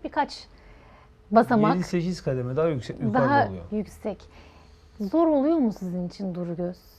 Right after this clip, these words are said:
Speaker 2: Ya zorluğu yine şöyle oluyor. İnsanların gerçek yüzlerini gördükçe. Diyorsun bundan arkadaş olur, dost olur,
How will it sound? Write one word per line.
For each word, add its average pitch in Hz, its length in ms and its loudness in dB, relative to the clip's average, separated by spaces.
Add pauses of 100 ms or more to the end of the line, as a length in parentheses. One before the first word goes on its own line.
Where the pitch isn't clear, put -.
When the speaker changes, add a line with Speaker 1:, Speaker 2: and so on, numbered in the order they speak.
(1200)
Speaker 2:
Ya 117 160 -8
zorluğu 196 480 -6
yine 196 280 -4 (1500)
şöyle 185 320 -2
oluyor. 120 520 -4 (340)
İnsanların 175 840 0 (480)
gerçek 156 400 0
yüzlerini 151 360 -2
gördükçe. 131 540 -4 (1600)
Diyorsun 175 360 0
bundan 165 220 0
arkadaş 156 440 0
olur, 160 280 -4
dost 160 300 -4
olur, 165 220 -4